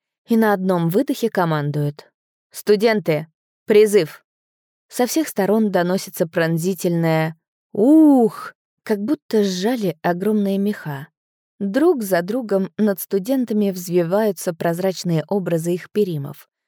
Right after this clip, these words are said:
Я заворожённо рассматриваю тех, кто в скором времени будет защищать этот мир от вторжения монстров. От тех тварей, что уже обживаются на просторах шести материков и несут угрозу мирным жителям.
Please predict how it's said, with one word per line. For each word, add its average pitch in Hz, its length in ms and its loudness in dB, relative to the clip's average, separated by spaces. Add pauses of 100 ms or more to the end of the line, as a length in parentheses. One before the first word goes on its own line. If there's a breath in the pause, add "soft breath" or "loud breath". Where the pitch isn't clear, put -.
(240)
Я 190 300 2
заворожённо 180 680 0
рассматриваю 165 680 -2
тех, 226 340 -2 (280)
кто - 160 -4
в - 60 -8
скором 233 380 -2
времени 208 340 0
будет 180 380 -2
защищать 180 640 -6
этот 160 320 -8
мир 196 240 -2 (420)
от 202 160 -2
вторжения 175 640 -2
монстров. 151 640 -6 (380)
От - 160 -4 (100)
тех 170 320 0
тварей, 185 400 0
что - 380 -4
уже 202 340 0
обживаются 165 600 -2
на 165 100 -2
просторах 165 500 -2
шести 165 360 -4
материков 165 680 -2 (220)
и 233 80 2
несут 220 400 0
угрозу 180 440 -2
мирным 160 420 0
жителям. 147 560 -8